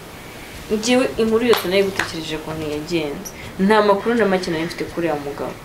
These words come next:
Ahubwo njye mbanje no kugira ngo ni umuzimu. Njye yageze, nageze hano nkimukubita amaso ngira ngo ni umuzimu. Ariko sinakubwiye ukuntu twabigenje. Uriya mugabo,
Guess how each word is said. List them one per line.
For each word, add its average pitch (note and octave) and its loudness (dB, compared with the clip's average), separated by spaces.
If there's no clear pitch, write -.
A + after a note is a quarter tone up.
Ahubwo C4 8
njye G3+ 6
mbanje F#3 2
no A3 4
kugira F3 2
ngo D#3+ -2
ni D#3 -6
umuzimu. D#3 -4
Njye F#3+ 8
yageze, E3+ 6
nageze F#3 6
hano G#3+ 8
nkimukubita F3+ 2
amaso F#3 4
ngira D3+ -2
ngo C#3+ -2
ni D3+ -2
umuzimu. D3 -2
Ariko D#4+ 4
sinakubwiye C4+ 8
ukuntu F#3+ 4
twabigenje. D#3+ 2
Uriya A#3 10
mugabo, D#3+ -2